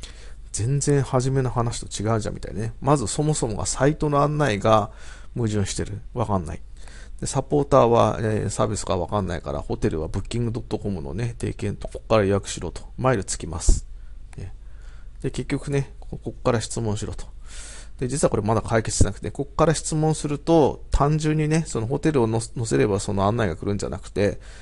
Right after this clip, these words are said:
単純に「この旅行代理店にやらしてんで、こっちに連絡しろ」っていうメールが来るだけでした。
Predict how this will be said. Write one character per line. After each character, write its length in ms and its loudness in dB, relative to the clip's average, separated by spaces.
単 240 4
純 160 2
に 80 4
「こ 180 0
の 120 4
旅 120 4
行 180 4
代 160 8
理 60 2
店 140 2
に 80 2
や 80 4
ら 80 6
し 80 -4
て 100 0
ん 40 0
で、 80 -2
こ 120 -4
っ 60 -4
ち 120 -2
に 60 2
連 140 4
絡 160 2
し 100 -6
ろ」 100 0
っ 40 -4
て 160 -4
い 140 -2
う 40 -4
メ 120 2
ー 20 4
ル 60 -2
が 100 -6
来 140 -8
る 80 -2
だ 100 0
け 80 -6
で 80 -6
し 100 -6
た。 140 -6